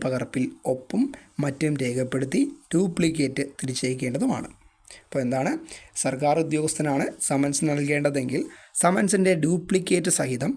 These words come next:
അയാൾ ജോലി ചെയ്യുന്ന ഓഫീസ് തലവന് അയച്ചു കൊടുക്കുകയും ആ ഓഫീസ് തലവൻ അറുപത്തിരണ്ടാം സെക്ഷൻ പ്രകാരം ഉദ്യോഗസ്ഥനെ കൊണ്ട്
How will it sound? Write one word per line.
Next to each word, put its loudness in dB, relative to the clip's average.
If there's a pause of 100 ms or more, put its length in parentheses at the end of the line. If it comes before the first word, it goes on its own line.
(340)
അയാൾ 2 (140)
ജോലി 0
ചെയ്യുന്ന -2 (300)
ഓഫീസ് -4
തലവന് -4 (200)
അയച്ചു -6
കൊടുക്കുകയും 0 (440)
ആ 4 (220)
ഓഫീസ് -2
തലവൻ -2 (320)
അറുപത്തിരണ്ടാം 0
സെക്ഷൻ -6 (100)
പ്രകാരം -2 (400)
ഉദ്യോഗസ്ഥനെ -2 (100)
കൊണ്ട് -4